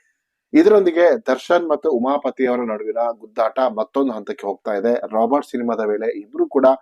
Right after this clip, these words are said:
ಪೊಲೀಸ್ ಸ್ಟೇಷನ್ ವರೆಗೂ ಕಂಪ್ಲೇಂಟ್ ಅನ್ನು ರಿಜಿಸ್ಟರ್ ಮಾಡ್ತಾ ಹೋಗಿದ್ರು. ಈಗ ಮತ್ತೊಂದು ಸುತ್ತಿನ ಹೋರಾಟಕ್ಕೆ, ಅಂದ್ರೆ ವಾಕ್ ಸಮರಕ್ಕೆ ಇಬ್ರು ಕೂಡ ಬೀದಿಗಿಳಿದಿದ್ದಾರೆ. ಇಲ್ಲಿ ಡಿ ಬಾಸ್ ಅವರು ಕಾಟೇರ ಸಕ್ಸಸ್ ನ ಬೆನ್ನಿಗೆನೆ ಯಾಕೆ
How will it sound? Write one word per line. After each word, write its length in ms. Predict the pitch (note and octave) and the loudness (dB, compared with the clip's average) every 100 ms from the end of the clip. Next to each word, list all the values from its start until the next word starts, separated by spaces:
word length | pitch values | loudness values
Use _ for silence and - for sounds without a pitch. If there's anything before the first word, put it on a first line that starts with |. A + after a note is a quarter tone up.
| _ _ _ | _ _ _
ಪೊಲೀಸ್ 260 | C#3 F#3+ F#3+ | 2 2 0
ಸ್ಟೇಷನ್ 360 | D#3+ D3+ C#3+ | -6 -6 -6
ವರೆಗೂ 220 | C3+ C3 | -4 -4
ಕಂಪ್ಲೇಂಟ್ 400 | C3+ A#2+ A#2 A#2+ | -4 -6 -6 -8
ಅನ್ನು 160 | A#2+ A2+ | -6 -8
ರಿಜಿಸ್ಟರ್ 360 | G#2 A#2 - A2 | -12 -16 -12 -8
ಮಾಡ್ತಾ 280 | G#2 F#2+ | -8 -10
ಹೋಗಿದ್ರು. 480 | F#2 G2 F#2+ A#2+ - | -16 -14 -12 -12 -12
ಈಗ 260 | - - B2 C#3 C#3+ _ _ _ - | -12 -12 0 0 0 _ _ _ 0
ಮತ್ತೊಂದು 300 | D3 C#3+ F#3+ | 0 0 -4
ಸುತ್ತಿನ 260 | - - C#3 | -6 -6 -4
ಹೋರಾಟಕ್ಕೆ, 800 | G#2+ A2+ A#2+ - - D3 D3+ _ _ _ _ | -2 0 0 -4 -2 -2 -2 _ _ _ _
ಅಂದ್ರೆ 200 | C#3 D3 | 0 0
ವಾಕ್ 260 | G#2+ C#3 - | 2 0 -2
ಸಮರಕ್ಕೆ 380 | C3 B2 A#2 | -6 -6 -6
ಇಬ್ರು 300 | G#2 F#2+ B2 | -8 -6 -10
ಕೂಡ 140 | A2+ A#2+ | -8 -10
ಬೀದಿಗಿಳಿದಿದ್ದಾರೆ. 920 | G#2+ G#2+ G#2+ C#3 F3+ A2 F#2+ F#2+ _ _ _ _ _ _ _ _ _ _ - | -8 -12 -10 -8 -6 -4 -4 -6 _ _ _ _ _ _ _ _ _ _ 2
ಇಲ್ಲಿ 200 | D#3+ F#3 | 6 6
ಡಿ 160 | C#3+ | 4
ಬಾಸ್ 280 | D#3+ E3 D#3 | 2 2 2
ಅವರು 340 | C#3+ C#3+ D3+ C3+ | -2 0 -2 0
ಕಾಟೇರ 360 | A#2+ A#2+ C#3 | -2 0 -4
ಸಕ್ಸಸ್ 480 | C3 A#2+ - B2 - | -4 -8 -10 -12 -4
ನ 180 | B2 B2 | -2 0
ಬೆನ್ನಿಗೆನೆ 600 | G#2 G#2+ B2 A#2+ B2 G2 | -2 -4 -4 -6 -6 -6
ಯಾಕೆ 640 | G2 - - A#2+ A#2 _ | -6 -6 -2 -2 -2 _